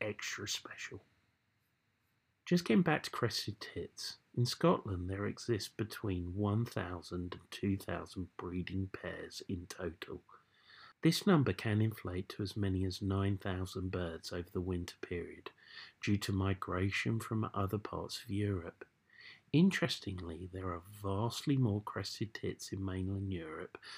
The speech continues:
than the U K, and the distribution is considerably wide, from the Iberian Peninsula,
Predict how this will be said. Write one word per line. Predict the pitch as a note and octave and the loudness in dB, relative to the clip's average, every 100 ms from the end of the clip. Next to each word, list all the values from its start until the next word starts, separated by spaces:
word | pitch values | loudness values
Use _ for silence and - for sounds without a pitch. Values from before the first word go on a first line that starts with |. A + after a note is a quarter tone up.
| - | -6
than | - F#2+ | 4 6
the | F#2 | 6
U | F#2 F#2 - | 6 2 -2
K, | - A2 F2+ E2+ - - - - | -4 -4 -6 -12 -20 -18 -16 -8
and | - G#2 | 4 6
the | G#2 | 8
distribution | D#3+ C#3+ - D#3 C3 C#3+ D3 - F#2 | 6 4 4 2 6 6 4 -2 -2
is | F#2 G2 | -2 -2
considerably | - G2 F#2 - C#3 C3+ G2+ - F#2 | -4 -6 -2 2 4 4 2 -2 -2
wide, | F2 F#2 G2 F#2 - - - - - - - - | -2 0 -2 -2 -8 -14 -16 -20 -20 -20 -8 0
from | F#2 | 4
the | F#2 | 6
Iberian | F2+ F2+ F2+ G#2 G#2+ A#2+ A#2 A#2+ | 4 2 0 2 4 6 6 4
Peninsula, | - A#2+ A2+ G#2 - F2 F2+ F#2+ | 0 2 4 2 -2 -6 -4 -6